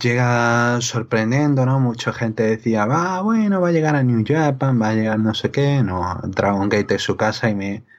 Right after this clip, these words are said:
me alegra mucho que Pac entienda eso, ¿no? Entienda esto. Cuando nadie da un duro por mí, Dragon Gate me,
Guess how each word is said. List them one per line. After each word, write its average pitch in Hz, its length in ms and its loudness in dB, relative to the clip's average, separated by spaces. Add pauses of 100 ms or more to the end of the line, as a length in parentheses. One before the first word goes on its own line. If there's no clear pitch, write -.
(160)
me 110 120 0
alegra 113 300 2
mucho 117 400 0
que 110 140 -2
Pac 110 440 0 (100)
entienda 101 600 -4
eso, 98 260 -2
¿no? 107 200 2
Entienda 98 760 -2
esto. 104 600 -2 (440)
Cuando 101 300 0
nadie 113 280 2
da 110 180 2
un 110 200 -2
duro 113 220 0
por 104 220 -2
mí, 110 460 0
Dragon 104 440 0
Gate 107 400 0
me, 98 760 -2